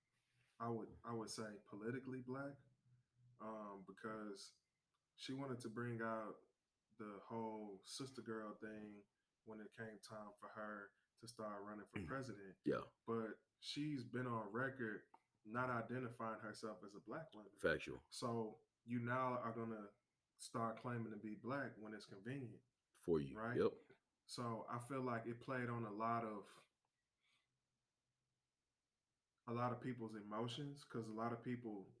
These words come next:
Speaker 1: think, uh, their thought processes run through their emotions. So when you see a woman who pledged A K A
Speaker 2: Mm.
Speaker 1: and went to an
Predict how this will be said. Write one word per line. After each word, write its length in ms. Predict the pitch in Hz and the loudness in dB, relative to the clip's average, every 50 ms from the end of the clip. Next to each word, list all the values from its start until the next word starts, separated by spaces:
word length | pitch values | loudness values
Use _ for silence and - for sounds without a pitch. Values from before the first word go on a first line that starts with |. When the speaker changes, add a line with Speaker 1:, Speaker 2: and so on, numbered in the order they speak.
| - _ _ _ _ _ _ | -20 _ _ _ _ _ _
Speaker 1:
think, 220 | - 113 113 110 - - - 107 98 92 - _ | -4 -4 -4 -4 -6 -8 -10 -10 -10 -10 -12 _
uh, 400 | - 107 104 101 101 98 95 95 90 - - _ _ - | -8 -6 -6 -4 -6 -6 -8 -8 -10 -14 -18 _ _ -6
their 160 | 110 110 107 | -6 -6 -4
thought 300 | - 123 120 123 123 120 | -2 0 0 0 0 0
processes 520 | - 113 113 - 117 110 107 104 98 95 | 0 0 0 0 -2 -2 -2 -4 -6 -6
run 180 | 104 110 110 104 | -6 -6 -6 -4
through 120 | - 117 107 | -4 -4 -4
their 180 | 104 104 101 98 | -4 -4 -6 -6
emotions. 680 | 101 104 110 123 127 - 151 147 147 147 147 - - - _ _ _ _ _ _ _ _ _ _ | -4 -2 -2 -2 -2 -2 -4 -4 -6 -6 -8 -12 -18 -20 _ _ _ _ _ _ _ _ _ _
So 220 | - - 117 110 | -6 -2 -2 0
when 200 | 107 107 107 107 | 0 -2 -2 -2
you 100 | 110 110 | -2 -4
see 300 | 113 - - 135 127 127 | -4 -4 -2 0 2 4
a 80 | 120 110 | 2 2
woman 560 | 107 113 117 117 117 117 113 113 110 110 110 110 - _ _ _ _ _ _ _ _ - | 2 2 2 2 2 2 2 0 0 -2 -4 -8 -12 _ _ _ _ _ _ _ _ -4
who 340 | 117 107 104 107 107 - - - - _ - | -4 -4 -2 -4 -6 -8 -10 -14 -20 _ -6
pledged 520 | - 131 131 131 127 123 117 117 - - | -2 0 2 2 4 4 2 0 0 -2
A 120 | 113 113 113 | -2 -4 -2
K 140 | 117 117 | -2 -2
A 520 | 113 110 110 110 110 107 110 107 107 107 107 - _ _ _ _ - 131 | -2 -2 -2 -2 -2 -2 -2 -2 -2 -4 -6 -10 _ _ _ _ -14 -12
Speaker 2:
Mm. 160 | 127 123 123 110 | -10 -8 -8 -8
Speaker 1:
and 160 | 104 101 98 107 | -8 -6 -4 -2
went 220 | 117 123 117 117 | 0 0 0 0
to 180 | - 120 110 107 | -2 -2 -2 -2
an 80 | 101 | -2